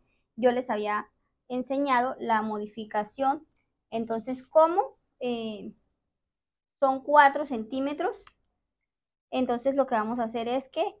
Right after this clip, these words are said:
en este punto vamos a trabajar una pinza, aquí en la cintura, vamos a trabajar una pinza de dos centímetros. Tampoco le vamos a poner una pinza de cuatro centímetros porque es demasiado en la espalda, para compensar un poco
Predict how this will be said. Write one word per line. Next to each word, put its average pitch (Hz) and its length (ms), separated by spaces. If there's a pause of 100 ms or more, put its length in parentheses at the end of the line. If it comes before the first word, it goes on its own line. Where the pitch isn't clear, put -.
en 262 160
este 240 260
punto 294 400
vamos 240 480
a 233 100
trabajar 233 560
una 240 280
pinza, 277 480
aquí 247 480
en 226 160
la 214 120
cintura, 294 500 (480)
vamos 233 280
a 247 60
trabajar 220 360
una 233 240
pinza 262 380
de 247 400
dos 226 280
centímetros. 247 600
Tampoco 240 320
le 277 80
vamos 269 200
a 294 60
poner 226 200
una 254 180
pinza 262 240
de 233 180
cuatro 233 320
centímetros 277 480
porque 220 200
es 214 60
demasiado 220 640 (540)
en 220 160
la 202 80
espalda, 196 460 (640)
para 226 280
compensar 226 520
un 254 160
poco 294 520